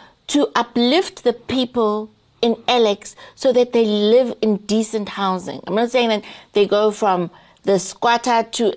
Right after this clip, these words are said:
a fifteen million rand house, but surely we can lift. How do we do it? With services, with just how we organize ourselves. There's power in community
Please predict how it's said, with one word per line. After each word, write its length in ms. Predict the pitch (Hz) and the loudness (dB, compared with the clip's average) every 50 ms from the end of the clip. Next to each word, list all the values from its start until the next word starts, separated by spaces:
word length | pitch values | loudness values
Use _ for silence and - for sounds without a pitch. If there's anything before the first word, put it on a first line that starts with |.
| - | 0
a 140 | 196 202 202 | 0 0 0
fifteen 440 | 196 - 233 226 - 233 226 208 202 | 0 0 -2 -2 -2 -2 -2 0 0
million 300 | 202 196 196 190 185 180 | 0 0 0 0 -2 -2
rand 220 | 180 175 175 175 | -4 -4 -4 -6
house, 420 | 190 240 277 - - - - - - - - - - - _ _ | -6 -6 -6 -6 -6 -10 -16 -20 -20 -20 -20 -20 -20 -20 _ _
but 140 | - 214 - | -6 -4 -4
surely 560 | - - 339 330 339 330 294 262 247 240 - - - - _ _ | -2 0 0 0 2 0 0 0 -2 -4 -4 -8 -16 -20 _ _
we 200 | 202 233 247 240 | -2 -2 -2 -2
can 260 | - 254 247 220 202 | -2 -2 -2 0 0
lift. 600 | 190 196 208 220 233 240 233 - - _ - - - - - _ - | 0 2 2 2 2 2 0 -4 -12 _ -20 -20 -20 -20 -20 _ -6
How 200 | - 247 269 269 | -2 0 0 0
do 320 | 277 - - - 247 247 | -2 -6 -6 -4 -2 0
we 100 | 233 226 | 0 0
do 140 | 190 - 226 | 0 2 2
it? 140 | 226 220 226 | 2 0 0
With 200 | - 185 190 190 | -2 -4 -4 -4
services, 920 | - - - 285 277 269 247 262 - - - 247 240 240 233 220 214 - - - - - - - - - | -4 -4 0 0 2 2 0 -4 -6 -4 0 0 2 2 0 -2 -4 -10 -16 -20 -20 -20 -20 -20 -20 -4
with 380 | - 202 202 196 190 190 - - _ _ _ _ _ _ _ | 0 2 2 2 0 -2 -6 -14 _ _ _ _ _ _ _
just 380 | - 320 320 - - _ - - | -4 -2 -2 -4 -6 _ -20 -20
how 280 | - - - 277 311 311 | -18 -8 -4 -2 0 0
we 180 | 294 285 269 - - | 0 0 -2 0 0
organize 560 | 247 262 247 - 262 240 226 208 202 190 - | 0 0 2 0 -2 -2 -2 -4 -4 -6 -6
ourselves. 680 | 185 180 180 - 196 - - - - - - - - _ _ - - - - _ | -8 -8 -8 -8 -10 -10 -10 -10 -12 -16 -20 -20 -20 _ _ -20 -20 -20 -18 _
There's 280 | - 240 247 233 214 - | 0 2 2 2 0 -4
power 600 | - - - - 294 285 302 302 294 262 226 - 80 | -8 -10 -6 -4 -4 -2 0 0 0 0 0 -2 -4
in 160 | - 214 208 | -6 -6 -6
community 800 | - 220 214 208 208 214 226 233 233 214 - - 165 - - | -4 -4 -4 -2 -2 -2 -2 -2 -4 -4 -6 -8 -10 -12 -12